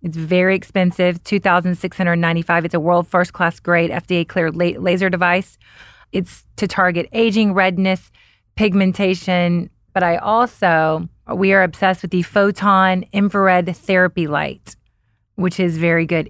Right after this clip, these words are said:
Any type of infrared. It's a compact, portable, and versatile. Photon is your tool for enjoying the benefits of infrared light when you can't be in a sauna.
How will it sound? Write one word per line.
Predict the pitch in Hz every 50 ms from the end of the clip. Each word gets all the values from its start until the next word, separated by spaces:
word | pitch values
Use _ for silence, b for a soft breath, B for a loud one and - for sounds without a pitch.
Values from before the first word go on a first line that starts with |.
| - -
Any | 208 208 208 202 208 196
type | - 208 196 190 190 -
of | 185 175 170 165 156
infrared. | - - 190 185 185 175 - 185 170 170 165 160 160 160 160 160 165 b b b b b b
It's | - 165 - 202
a |
compact, | 180 - 190 196 - 190 202 196 196 - - _
portable, | - 190 185 180 170 170 175 -
and | - 175 175 160
versatile. | 175 170 175 - - 175 165 151
Photon | - - 165 170 170 - 180 170 170
is | 170 156
your | 160 151
tool | - - - 180 165
for | - - 160
enjoying | 160 160 156 165 165 165 170 160
the | 156
benefits | - 165 160 160 160 - 165 - -
of | 156 -
infrared | - 170 165 - 170 165 160
light | 165 160 151 151 -
when | 175 160
you | 156 151
can't | - - - 185 175 160 - 180 -
be | 175 165 -
in | - 180 170 165 160
a | 160
sauna. | 156 - - 160 160 160 160 156 156 151 151